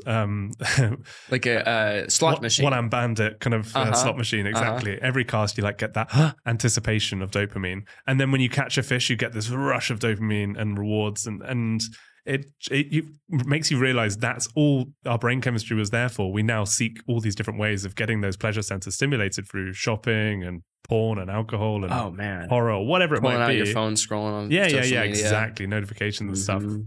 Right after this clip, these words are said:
Speaker 1: But when, yeah, just the, distilling life down to its simple existence of what these mechanisms were built for, it, you really get that realization. And it, yeah,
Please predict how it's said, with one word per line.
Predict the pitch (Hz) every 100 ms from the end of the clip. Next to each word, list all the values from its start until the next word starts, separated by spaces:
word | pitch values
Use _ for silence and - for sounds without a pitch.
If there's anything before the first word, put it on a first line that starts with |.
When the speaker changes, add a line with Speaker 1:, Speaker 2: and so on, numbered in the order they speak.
| -
Speaker 1:
But | 135 135 - _ -
when, | 135 135 131
yeah, | 139 107 113
just | - - - -
the, | 120 - 147 - _ _ -
distilling | 139 - 139 123 117 -
life | 123 117 110
down | 117
to | 110
its | 113
simple | - 107
existence | 110 110 107 113 107
of | 95
what | 104 120
these | 127 107
mechanisms | 117 120 113 104 104
were | 95 107
built | 127 123 123
for, | - 104 101 107
it, | - -
you | 120 120
really | 123 113
get | 110
that | 104
realization. | 110 107 101 98 101 - 92
And | 95
it, | - _ -
yeah, | 107 98